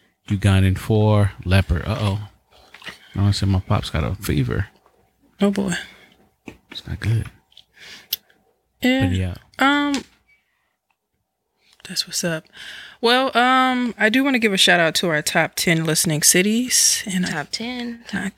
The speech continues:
Speaker 3: ten.
Speaker 2: kinda lied because I am still logged in fruition. So let me go
Speaker 3: Mm.
Speaker 2: to my browser. Oh, I'm on my browser, duh.
Speaker 3: I was gonna say I got it up if you want
Speaker 2: Oh,
Speaker 3: me
Speaker 2: go
Speaker 3: to
Speaker 2: ahead,
Speaker 3: read
Speaker 2: go
Speaker 3: them.
Speaker 2: ahead. Fl-, shoot it off.
Speaker 3: All right.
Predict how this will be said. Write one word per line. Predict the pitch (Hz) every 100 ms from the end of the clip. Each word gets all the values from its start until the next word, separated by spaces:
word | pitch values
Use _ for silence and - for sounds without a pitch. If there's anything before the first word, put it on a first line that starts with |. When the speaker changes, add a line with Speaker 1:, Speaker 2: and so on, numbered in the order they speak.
| -
Speaker 3:
ten. | - 302
Speaker 2:
kinda | - 220 240 233
lied | 175 175 208 170 185
because | 185 - 185
I | 208
am | 220 196
still | - 175 170
logged | 170 185 190
in | 202
fruition. | - 233 277 277 - 180
So | 185 - 190
let | 214 269
me | 214 220
go | 320 392
Speaker 3:
Mm. | 440
Speaker 2:
to | 220 226 254 269 - - - - - _ _
my | 247
browser. | 240 262 294 277 - 98 196 - - - - _ _ _ _ _ _ _ _ - 180
Oh, |
I'm | 170 170
on | 160
my | 160
browser, | 180 185 185 185
duh. | 185 185 185 - _ - -
Speaker 3:
I |
was | 202
gonna | 202
say | 214
I | 208
got | 208 214
it | 226
up | 269 247
if | 208
you | 233
want | 247
Speaker 2:
Oh, |
Speaker 3:
me | 226
Speaker 2:
go | 233
Speaker 3:
to | 214
Speaker 2:
ahead, | 175
Speaker 3:
read |
Speaker 2:
go | 180
Speaker 3:
them. | 180
Speaker 2:
ahead. | 160 -
Fl-, | - _ _ _ _ _ -
shoot | - 226
it | 202
off. | 165 214
Speaker 3:
All | 220 220
right. | 208 196 -